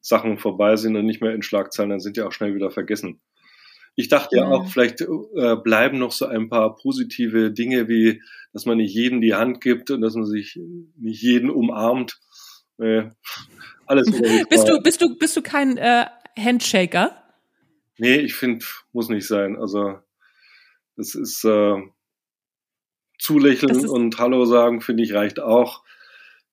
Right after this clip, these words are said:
Speaker 1: Ist, äh,
Speaker 2: Ja.
Speaker 1: die Leute, an denen mir was liegt, wenn ich die umarme,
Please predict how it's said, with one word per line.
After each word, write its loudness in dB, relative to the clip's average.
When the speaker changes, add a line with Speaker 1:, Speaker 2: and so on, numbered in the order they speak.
Speaker 1:
Ist, -8
äh, 6
Speaker 2:
Ja. 4
Speaker 1:
die 4
Leute, 4
an 0
denen 4
mir 6
was 4
liegt, 6
wenn 0
ich -4
die 2
umarme, 0